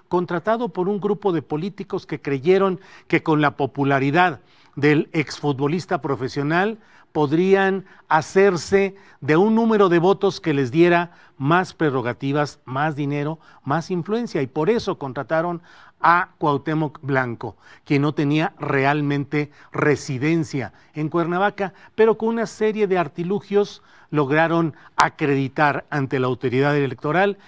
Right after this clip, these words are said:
que sí había las condiciones para esa candidatura. Ganó, más allá de lo que sus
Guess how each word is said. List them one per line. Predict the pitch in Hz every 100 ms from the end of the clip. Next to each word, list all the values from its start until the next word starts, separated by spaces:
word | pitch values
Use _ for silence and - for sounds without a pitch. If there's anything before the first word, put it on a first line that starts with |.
| - -
que | 165
sí | - 170
había | 165 147 151 151 - _ _
las | 143 139 -
condiciones | 139 123 113 143 139 139
para | 127 127
esa | 117 123
candidatura. | 120 113 110 - 98 117 _ _ - _
Ganó, | 127 143 127 131 170 233 160 _ _
más | 139 175 233 233
allá | 190 180 202
de | 190
lo | 160
que | 151
sus | 131 147 -